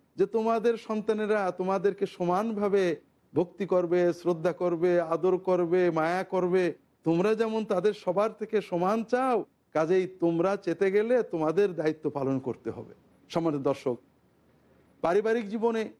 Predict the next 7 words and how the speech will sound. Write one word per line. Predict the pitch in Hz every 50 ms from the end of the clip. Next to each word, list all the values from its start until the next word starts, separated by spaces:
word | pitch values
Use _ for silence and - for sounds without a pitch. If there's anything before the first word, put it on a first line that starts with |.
| _ _ _ _ _ _ _ _ _ _ _ _ -
সন্তান | - 190 202 202 202 214 208 190
ছাড়াও | - 196 202 202 196 190 180 -
আমাদের | 175 175 180 165 180
সবারই | 175 - - 165 160 170 165 165 165 165 - -
স্ত্রী | - - - - - 214 220
এবং | 214 190 185 185 175
স্বামী, | - - 170 165 160 160 156 147